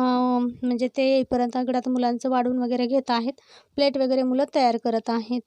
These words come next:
तर असो ताईंनो, आजच्या ह्या रेसिपीचा आमचा पाणीपुरी पार्टी, रविवारचा स्पेशल आमचा हा दिवस होता आजचा. तर असो, साहेबांना सुट्टी होती, त्यामुळे मग मी हा पाणीपुरीचा राडा घातलेला आहे. झालं आता खाल्लं पिल्लं सगळं पाणीपुरी,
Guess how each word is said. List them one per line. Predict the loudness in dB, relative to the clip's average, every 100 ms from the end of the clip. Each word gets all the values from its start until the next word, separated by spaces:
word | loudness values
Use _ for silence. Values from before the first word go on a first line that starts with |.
| 0
तर | 2
असो | 2 0
ताईंनो, | 0 0 0 -2
आजच्या | -4 -2 0
ह्या | 2 2
रेसिपीचा | 0 -2 -6 -4 -4
आमचा | -4 -4
पाणीपुरी | -2 -2 -2 -4
पार्टी, | 0 0 0 -6 -8 _ -20 _
रविवारचा | 2 4 4 2 2
स्पेशल | 0 0 0 2 0
आमचा | 0 0 0
हा | 0
दिवस | 2 2 2 0
होता | 0 0
आजचा. | 0 -4 -6 -6 _ _ _ -2
तर | 2 2
असो, | 2 0
साहेबांना | 0 4 4 2
सुट्टी | 0 -2 0
होती, | 0 0 -2
त्यामुळे | -2 0 0
मग | 0
मी | 2 2
हा | 0
पाणीपुरीचा | 0 -2 -2 -2 -4 -8 _ _ _ 0
राडा | 2 4
घातलेला | 4 2 2 0
आहे. | -2 -4 -2
झालं | 2 4 2
आता | 0 -2
खाल्लं | 0 0 0
पिल्लं | 0 0 0 0
सगळं | -2 -2
पाणीपुरी, | -2 -2 -2 -4